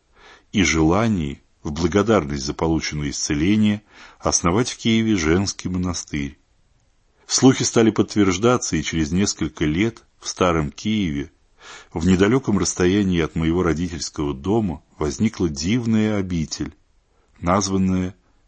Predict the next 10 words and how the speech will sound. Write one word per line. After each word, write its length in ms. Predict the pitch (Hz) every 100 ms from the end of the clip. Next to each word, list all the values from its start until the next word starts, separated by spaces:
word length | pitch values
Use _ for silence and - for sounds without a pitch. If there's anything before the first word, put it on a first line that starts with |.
| _
Покровским 760 | 80 76 85 104 113 - 107 95
женским 520 | 78 90 90 - 87
монастырем, 800 | 87 87 - - 90 87 73 67 _ _ _ _ _ - - -
настоятельницей 920 | 90 - 98 90 78 82 76 - 80
которого 440 | 69 - 117 120 110
и 80 |
была 280 | 92 85 82
назначена 720 | 78 73 65 82 76 - 110
принявшая 600 | 104 85 76 76 - 71
иночество 720 | 71 90 104 104 - - 104